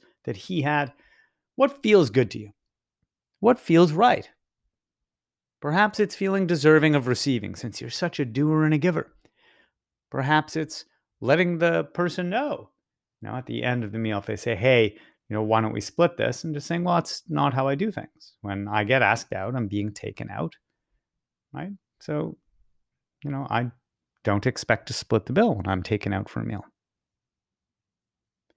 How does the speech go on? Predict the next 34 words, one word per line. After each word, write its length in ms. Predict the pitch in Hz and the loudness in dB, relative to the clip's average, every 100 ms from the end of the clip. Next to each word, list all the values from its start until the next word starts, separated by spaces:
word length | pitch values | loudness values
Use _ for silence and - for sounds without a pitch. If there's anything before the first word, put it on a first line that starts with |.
| - - - _ _ | -20 -20 -20 _ _
But 300 | 175 175 - | 6 6 4
if 180 | 156 139 | -2 4
you 100 | 156 | 6
have 200 | 147 - - | 6 2 4
any 300 | 311 320 254 | 6 8 8
hang-ups 580 | - 240 240 135 - | 6 2 4 2 0
about 240 | 117 101 - | -4 -4 -4
this, 200 | 101 - - | -8 -6 -2
I'd 120 | 233 | -2
explore 440 | - - 107 101 | -2 -6 -4 -4
those. 400 | 92 92 98 - _ _ _ _ | -4 -10 -16 -20 _ _ _ _
What 300 | 180 240 208 | -6 0 2
is 180 | 220 143 | 4 2
it 80 | |
that 100 | - | 2
makes 260 | 123 117 - | 0 0 0
you 100 | 120 | -2
uncomfortable 840 | 107 98 - - 120 - - - _ | -2 -4 -6 -4 -6 -10 -18 -20 _
about 260 | 123 110 110 | -2 0 0
saying 320 | - 139 165 | 0 2 2
no, 320 | 202 277 160 | 2 2 0
potentially? 580 | 101 - 110 104 - 110 - - _ | -8 -12 -12 -12 -14 -16 -20 -20 _
What 100 | 170 | 4
is 120 | 202 | 6
it 100 | 208 | 4
that 80 | 170 | 2
makes 260 | 180 160 - | 0 0 0
you 80 | |
uncomfortable 480 | 165 156 170 147 156 | 0 0 0 0 2
about 220 | 151 156 | 4 2
someone 320 | - 156 151 135 | 2 2 2 4
paying 480 | 202 311 294 - - _ _ | 4 2 0 -4 -16 _ _
for 100 | 127 | -2
you, 300 | 107 - | -2 -4